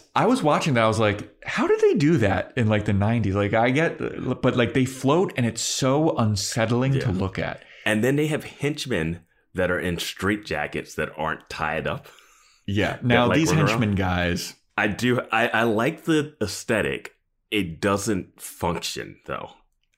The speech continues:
Speaker 1: Yeah, I didn't really like the henchmen guys. I thought the gentlemen were scary enough on their
Speaker 2: Oh,
Speaker 1: own.
Speaker 2: the gentlemen are scary enough. I,
Speaker 1: They were fucking scary, dude.
Speaker 2: I think that, I think the,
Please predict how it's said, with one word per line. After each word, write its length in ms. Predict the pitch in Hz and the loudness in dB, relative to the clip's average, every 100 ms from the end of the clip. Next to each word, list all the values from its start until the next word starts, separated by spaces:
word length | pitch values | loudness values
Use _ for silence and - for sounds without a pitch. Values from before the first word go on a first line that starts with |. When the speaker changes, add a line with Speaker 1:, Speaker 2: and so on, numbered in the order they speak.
| _ | _
Speaker 1:
Yeah, 200 | 120 113 | -2 0
I 60 | 117 | 2
didn't 220 | 160 165 | 0 2
really 220 | 151 143 | 2 2
like 200 | 117 110 | 2 0
the 80 | 104 | 0
henchmen 380 | 98 98 - 90 | 0 -2 -4 -4
guys. 180 | 95 | -2
I 80 | 98 | -2
thought 140 | 120 170 | -2 0
the 80 | 175 | 0
gentlemen 460 | 131 139 139 131 | 0 0 2 2
were 100 | 107 | 0
scary 420 | - - 107 107 | -2 -2 0 2
enough 280 | 104 95 92 | 2 0 0
on 140 | 98 87 | 0 2
their 100 | 92 | 2
Speaker 2:
Oh, 100 | 80 | 2
Speaker 1:
own. 40 | |
Speaker 2:
the 80 | 90 | 0
gentlemen 380 | 87 113 113 85 | 2 2 2 0
are 20 | |
scary 360 | 71 - 69 65 | -4 -4 -4 -4
enough. 220 | 50 - - - | -8 -12 -18 -10
I, 220 | 131 139 | -8 -2
Speaker 1:
They 140 | - 139 | 2 4
were 180 | 147 | 4
fucking 540 | 98 - - 113 104 87 | 0 -4 -4 -2 0 -2
scary, 480 | - - 87 80 69 | -4 -2 0 0 0
dude. 100 | - | 0
Speaker 2:
I 80 | 139 | 2
think 240 | 185 208 | 2 2
that, 220 | 226 - - | 0 -2 -4
I 60 | 143 | -2
think 240 | 196 202 | -2 -2
the, 220 | 175 123 | -2 -2